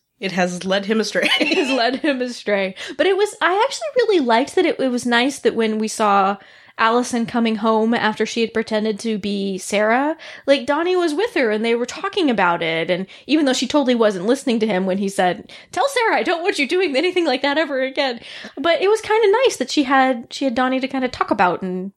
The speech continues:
Speaker 2: you know, he drove there with her or something. I don't know, but it was nice seeing them working as a, as a duo.
Speaker 1: It was. And it's nice,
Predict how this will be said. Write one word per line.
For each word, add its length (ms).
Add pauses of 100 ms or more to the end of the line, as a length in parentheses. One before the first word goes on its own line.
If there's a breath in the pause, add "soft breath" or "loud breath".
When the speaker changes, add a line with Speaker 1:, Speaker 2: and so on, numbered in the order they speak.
(120)
Speaker 2:
you 140
know, 80
he 100
drove 300
there 160
with 140
her 180
or 60
something. 380
I 80
don't 140
know, 240
but 240
it 80 (180)
was 220 (100)
nice 120
seeing 220
them 180
working 300
as 100
a, 200 (120)
as 120
a 40
duo. 420 (640)
Speaker 1:
It 120
was. 360 (180)
And 140
it's 140
nice, 320